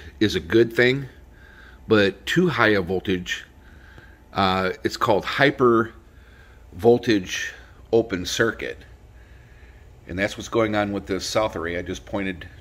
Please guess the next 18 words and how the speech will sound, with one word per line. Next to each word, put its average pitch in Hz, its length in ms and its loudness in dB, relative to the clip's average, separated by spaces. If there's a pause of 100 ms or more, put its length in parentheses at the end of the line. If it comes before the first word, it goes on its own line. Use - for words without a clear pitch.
to 101 240 -4
here 104 420 -4
a - 20 -12
minute 101 240 -8
ago, 107 300 -4 (580)
sitting 104 240 -4
at - 140 -6
two 120 160 -6
hundred 110 220 -4
and 85 220 -10 (280)
almost 104 260 -10
fifty-eight 107 540 -4
volts. 95 540 -4 (840)
And 95 80 -6
this 98 160 -4
charger 127 440 2
can't 101 300 -6
handle 98 600 -4